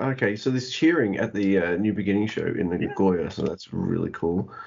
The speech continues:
Speaker 1: Is there cheering at Wrestle Kingdom in Yokohama?
Speaker 2: Yeah, there is. And they, they also announced a bunch of, like,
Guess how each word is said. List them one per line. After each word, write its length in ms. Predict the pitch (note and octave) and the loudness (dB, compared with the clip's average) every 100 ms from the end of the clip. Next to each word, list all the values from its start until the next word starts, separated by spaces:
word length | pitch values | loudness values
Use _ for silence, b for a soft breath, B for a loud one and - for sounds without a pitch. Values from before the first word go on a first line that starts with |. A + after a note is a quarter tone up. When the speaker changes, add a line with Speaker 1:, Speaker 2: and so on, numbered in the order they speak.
| B B B | B B B
Speaker 1:
Is 160 | G2+ A2 | 0 0
there 100 | - | 0
cheering 240 | B2 B2 | 4 4
at 80 | A2+ | 2
Wrestle 240 | B2 - | -2 -2
Kingdom 300 | B2+ B2 B2 | 0 2 4
in 160 | G#2+ A#2+ | 4 4
Yokohama? 580 | A#2 A2+ A#2 B2+ D3+ D3+ _ - - _ | 2 2 2 2 -2 -8 _ -20 -20 _
Speaker 2:
Yeah, 320 | A#2 A#2 A2+ | -2 -2 -2
there 240 | G#2+ A#2 G#2 | -4 -6 -4
is. 280 | G#2+ G#2 - | -6 -8 -6
And 140 | D3+ F3+ | -2 2
they, 220 | F3+ D3 | 0 0
they 200 | B2 D3 | -2 -2
also 320 | A#3 - B3 | -2 0 0
announced 400 | D#3 C#3+ D#3 - | 2 0 0 -4
a 60 | D3 | -4
bunch 300 | C3 C#3 C#3 | -2 -2 -6
of, 180 | G#2+ | -6
like, 340 | A2+ A2 - | -2 -4 -6